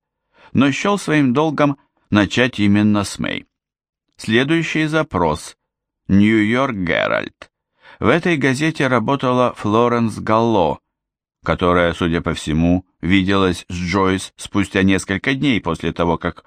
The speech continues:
похитили Клэр. Тут меня тоже ждал сюрприз. Газеты больше не существовало. Примечание. Необходимо пояснить, что газета «Нью-Йорк Геральт»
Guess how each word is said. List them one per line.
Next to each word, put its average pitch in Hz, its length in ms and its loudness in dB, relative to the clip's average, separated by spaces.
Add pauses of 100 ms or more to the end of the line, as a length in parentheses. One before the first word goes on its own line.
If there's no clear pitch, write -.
(140)
похитили 87 560 0
Клэр. - 380 -4 (840)
Тут 180 220 0
меня 190 260 0
тоже 101 400 0
ждал 90 340 0
сюрприз. - 720 -8 (540)
Газеты 107 600 0
больше 85 480 0
не 90 200 4
существовало. 76 960 -4 (880)
Примечание. 113 720 -4 (560)
Необходимо 117 640 0
пояснить, 92 680 0 (400)
что - 220 -4
газета 139 640 0
«Нью-Йорк 107 480 0
Геральт» 87 640 -2